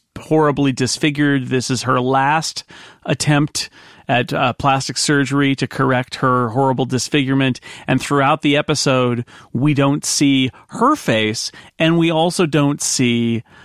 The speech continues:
the faces of the nurses and doctors who are taking care of her. And, you know, I think part of the challenge with a lot of these Twilight Zone episodes with twists is,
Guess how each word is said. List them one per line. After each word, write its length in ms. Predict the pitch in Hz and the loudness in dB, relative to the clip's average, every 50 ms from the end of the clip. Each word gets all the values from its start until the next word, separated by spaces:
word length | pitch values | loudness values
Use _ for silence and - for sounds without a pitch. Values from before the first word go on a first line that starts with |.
| - - - | -16 -4 -2
the 100 | 143 127 | -2 -2
faces 600 | - - 139 127 123 113 - 139 127 120 113 - | 0 0 2 2 2 0 0 0 0 0 -2 -2
of 220 | 71 139 123 120 | -2 -2 -2 0
the 60 | 123 117 | 0 0
nurses 500 | 117 127 127 127 131 123 - 131 107 117 | 2 2 2 0 0 0 -2 -2 0 0
and 120 | 117 113 | 0 0
doctors 680 | 101 120 113 117 117 - - 120 113 113 113 - - - - - _ _ | 2 2 0 0 -2 -2 -4 -2 0 0 -2 -2 -6 -12 -14 -20 _ _
who 200 | - - 127 113 | -2 0 0 2
are 200 | 113 110 107 107 | 2 0 -2 -2
taking 440 | - - - 135 117 - 143 131 117 | -6 -4 -4 -4 -4 -2 -4 -6 -6
care 320 | - - 202 190 170 147 | -4 -2 0 0 2 0
of 120 | 120 110 - | 0 -2 -4
her. 400 | 113 110 107 107 - - - _ - - - - - _ _ - | -6 -4 -4 -4 -6 -10 -12 _ -20 -20 -20 -20 -20 _ _ -2
And, 440 | 151 147 147 147 143 139 139 139 - _ _ _ _ - | 0 0 2 2 0 0 0 -2 -4 _ _ _ _ -2
you 120 | 196 214 | 0 2
know, 300 | 185 156 151 151 147 147 - - - - - _ - | 2 2 2 2 0 -2 -4 -8 -20 -20 -16 _ 0
I 120 | 185 180 | 0 0
think 500 | - - - - 269 277 254 - - - _ - - - - | 0 -2 -2 0 2 2 2 0 -4 -14 _ -20 -20 -14 -4
part 180 | - 311 320 311 | 0 0 0 0
of 40 | |
the 60 | 311 208 | 0 0
challenge 220 | - 233 208 165 | 0 0 0 0
with 120 | 165 156 | 0 0
a 20 | 151 | 2
lot 200 | 147 156 156 160 | 2 2 2 2
of 60 | 160 | 2
these 160 | 151 139 123 | 2 0 -2
Twilight 300 | - - 147 139 135 135 | 0 0 0 0 0 0
Zone 140 | - 139 131 | 0 0 -2
episodes 340 | 123 - 120 - 123 - - | 0 -2 -2 -4 -4 -2 -4
with 120 | 120 - | -8 -8
twists 440 | - - - 151 139 120 - - - | -6 -2 0 2 2 2 0 -4 -4
is, 480 | - 160 135 127 123 120 117 113 - | -2 0 2 2 2 2 0 -2 -6